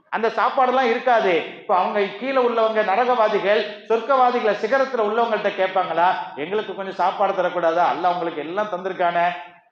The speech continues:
எங்களுக்கு கொஞ்சம் சாப்பாடு தாங்களேன், கொஞ்சம் சாப்பாடோ இல்ல தண்ணியோ தாங்களேன், ரொம்ப தாகமா இருக்கு" அப்படின்னு நரகவாதிகள்லாம் கேட்கும்போது அல்லாஹ் தஆலா சொர்க்கவாதிகளுக்கு உடனே ஆர்டர் போட்டுருவா. கேட்டு ஓப்பன் ஆயிடுச்சு, சீக்கிரம் எல்லாம் உள்ள போங்க, உள்ள போங்க, உள்ள போங்க, கேட்டு ஓப்பன் ஆயிடுச்சு, சொர்க்கத்துக்குள்ள போங்க.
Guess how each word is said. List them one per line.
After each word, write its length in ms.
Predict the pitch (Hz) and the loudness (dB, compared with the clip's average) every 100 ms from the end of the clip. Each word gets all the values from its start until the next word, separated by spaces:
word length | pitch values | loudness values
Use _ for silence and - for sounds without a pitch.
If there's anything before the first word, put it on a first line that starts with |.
| - | -12
எங்களுக்கு 340 | 165 233 233 | -2 -2 -2
கொஞ்சம் 160 | 220 208 | -6 -2
சாப்பாடு 380 | 196 214 214 | -2 2 2
தாங்களேன், 420 | 202 180 180 175 175 175 - | 2 0 0 0 0 -4 -10
கொஞ்சம் 280 | 180 170 170 | -10 0 0
சாப்பாடோ 460 | - 170 165 180 - - | 2 2 4 4 2 -2
இல்ல 80 | 202 | -4
தண்ணியோ 560 | 202 175 202 233 240 233 | 0 -2 -2 0 0 2
தாங்களேன், 380 | 196 190 190 | 0 0 -2
ரொம்ப 260 | 165 202 262 | -2 -4 -4
தாகமா 640 | - 151 190 220 233 247 | -2 0 2 0 2 2
இருக்கு" 520 | 214 202 202 196 - - | 2 0 0 0 -4 -6
அப்படின்னு 220 | 180 214 | -4 0
நரகவாதிகள்லாம் 720 | 175 214 220 202 180 190 202 | 0 2 4 2 2 0 0
கேட்கும்போது 720 | 180 185 190 185 190 214 175 - - | 0 -2 -2 -2 2 2 2 -2 -8
அல்லாஹ் 340 | 147 214 190 165 | -2 0 0 0
தஆலா 160 | 196 185 190 | 0 0 -2
சொர்க்கவாதிகளுக்கு 560 | 185 226 202 190 185 | -2 2 2 2 0
உடனே 240 | 180 180 202 | -2 0 0
ஆர்டர் 300 | 175 196 175 | 0 0 -2
போட்டுருவா. 360 | 170 175 165 | 0 0 0
கேட்டு 260 | 185 226 220 | 0 0 2
ஓப்பன் 280 | 208 220 214 | 2 2 2
ஆயிடுச்சு, 600 | 202 196 190 165 - - | 2 0 0 -2 -4 -8
சீக்கிரம் 320 | 240 240 226 | -4 0 2
எல்லாம் 180 | 214 202 | 2 2
உள்ள 140 | 226 | 0
போங்க, 220 | 220 220 | 0 0
உள்ள 160 | 208 240 | 0 0
போங்க, 220 | 226 214 | 0 0
உள்ள 140 | 214 | 0
போங்க, 440 | 233 226 220 254 - - - | 2 2 2 2 0 -10 0
கேட்டு 580 | 220 269 269 311 - - | 2 2 2 0 -4 -2
ஓப்பன் 340 | 214 277 262 | 0 2 2
ஆயிடுச்சு, 640 | 240 226 226 226 180 - - | 2 2 0 0 0 -2 -4
சொர்க்கத்துக்குள்ள 640 | 220 226 285 269 226 247 240 | -2 0 -2 -2 0 0 2
போங்க. 440 | 226 220 214 220 | 0 2 2 2